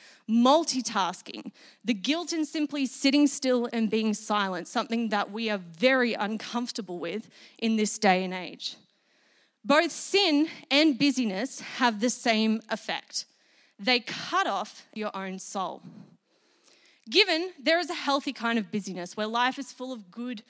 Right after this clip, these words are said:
things that fill your soul. By that definition, Jesus himself was busy. But the problem isn't when you have a lot to do, it's when you have too much to do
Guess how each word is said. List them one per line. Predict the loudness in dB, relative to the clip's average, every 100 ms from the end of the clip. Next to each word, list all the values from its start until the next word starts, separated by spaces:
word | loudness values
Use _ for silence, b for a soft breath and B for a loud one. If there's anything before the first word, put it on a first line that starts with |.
| b b _
things | 0 0 0 -6 -4
that | -4 -4
fill | -6 -2 -2 -2
your | -6 -8
soul. | -12 -14 -18 -20 -20 _ b b b b _
By | 4 4
that | 2 0
definition, | -4 -4 -6 -8 -8 -8 -12 b b -8
Jesus | -2 0 0 -4 -4
himself | -4 -4 -4 -6 -8 -14 -18
was | -8 -8 -6
busy. | -10 -12 -16 _ -20 _ _ b b b b -4
But | -4
the | -2
problem | 0 0 0 -4
isn't | -4 -4 -4
when | -4 -2
you | -4
have | -2 0 0 -2 -14 _ -6
a | -4
lot | 0 2 2 0
to | -2
do, | -2 -6 -8 -10 b b b b b -2
it's | 0 2
when | 2 2
you | 0
have | 0 -2 -2
too | 0 0 0 -4
much | -6 -4 -4
to | -4
do | -4 -6 -8